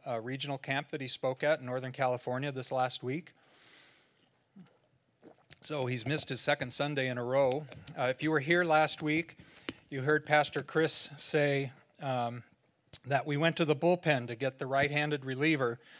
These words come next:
uh, because Mike was out of the game. I guess that makes me the closer, because next week we'll be back to our starting rotation.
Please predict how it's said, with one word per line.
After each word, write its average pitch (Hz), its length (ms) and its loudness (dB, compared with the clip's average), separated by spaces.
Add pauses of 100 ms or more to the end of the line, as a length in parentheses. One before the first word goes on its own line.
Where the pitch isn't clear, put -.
(420)
uh, 127 160 0
because 127 360 -4
Mike 147 240 4
was 139 140 -4
out 135 160 6
of 123 80 0
the 123 60 -2
game. 123 420 0 (580)
I 147 120 0
guess 160 280 8
that 165 180 4
makes 156 300 0
me 160 140 4
the 135 120 0
closer, 156 640 4 (260)
because 135 460 0
next 147 280 4
week 165 180 2
we'll 147 140 0
be 135 160 0
back 139 300 4
to 151 120 0
our 135 140 2
starting 131 380 0
rotation. 143 600 0